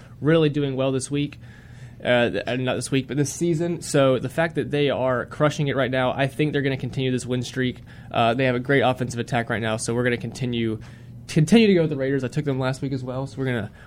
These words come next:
we're gonna go with them again. So, uh, next game, we have the Bills at Browns, and, uh,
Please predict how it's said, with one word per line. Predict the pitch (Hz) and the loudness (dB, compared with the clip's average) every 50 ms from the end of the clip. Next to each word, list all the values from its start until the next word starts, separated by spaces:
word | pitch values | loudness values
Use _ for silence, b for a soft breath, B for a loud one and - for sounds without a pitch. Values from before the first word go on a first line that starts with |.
| B B | B B
we're | - 156 | 2 4
gonna | 147 135 | 4 4
go | 123 - 127 120 | 4 4 4 4
with | 120 117 | 2 2
them | - 110 | -2 -4
again. | 107 101 101 107 98 95 101 - - - - - - - - - - - - - - - - - - - - - - - - - - - - - - - - - - - - - - - - - - - - - - - - - - b b b b | -4 -2 -2 -2 -2 -2 -4 -8 -14 -20 -20 -20 -20 -20 -20 -20 -20 -20 -20 -20 -20 -20 -20 -20 -20 -20 -20 -20 -20 -20 -20 -20 -20 -20 -20 -20 -20 -20 -20 -20 -20 -20 -20 -20 -20 -20 -20 -20 -20 -20 -20 -20 -20 -20 -20 -20 -20 b b b b
So, | - - 135 127 127 117 | -2 0 2 2 2 2
uh, | 113 113 107 107 - - - b b b b b | 0 0 -2 -4 -6 -10 -18 b b b b b
next | b 143 143 139 - - | b 0 0 -2 -2 -2
game, | - 156 156 156 160 165 180 170 170 | 0 2 4 4 4 2 -2 -4 -6
we | - 139 135 | -4 -4 -2
have | 135 143 139 131 123 120 | 0 2 2 2 2 2
the | 131 127 123 120 - | 2 2 2 2 0
Bills | 117 113 - 170 180 170 156 151 143 143 139 - - - - - - - - | -2 2 4 6 8 8 8 6 4 2 0 -8 -14 -20 -20 -20 -20 -8 -2
at | 135 135 123 | -2 0 2
Browns, | 120 131 135 135 139 143 156 165 170 156 - - | 4 6 6 6 6 6 4 2 0 -2 -6 -6
and, | - 135 127 127 | -4 -2 0 2
uh, | 127 123 117 120 117 117 | 2 4 4 4 4 2